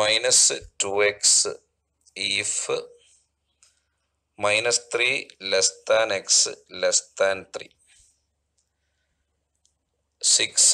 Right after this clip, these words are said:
എക്സ് plus ടു if x greater than or equal to three. മൂന്ന് സ്റ്റെപ്പായിട്ട് നിങ്ങൾ നോക്ക്, ഡെഫിനിഷൻ നല്ലോണം പരിചയപ്പെടൂ. എക്സ് മൈനസ് ത്രീയോ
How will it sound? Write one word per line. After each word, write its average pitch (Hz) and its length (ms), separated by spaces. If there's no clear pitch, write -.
എക്സ് - 340
plus 104 240
ടു 90 100
if 117 120
x - 40
greater 95 420
than 113 220
or 101 60
equal 90 320
to 117 80
three. - 180
മൂന്ന് 117 280
സ്റ്റെപ്പായിട്ട് 92 460
നിങ്ങൾ 95 240
നോക്ക്, 98 280
ഡെഫിനിഷൻ 95 460
നല്ലോണം 98 400
പരിചയപ്പെടൂ. 92 520
എക്സ് - 300
മൈനസ് 117 380
ത്രീയോ 127 280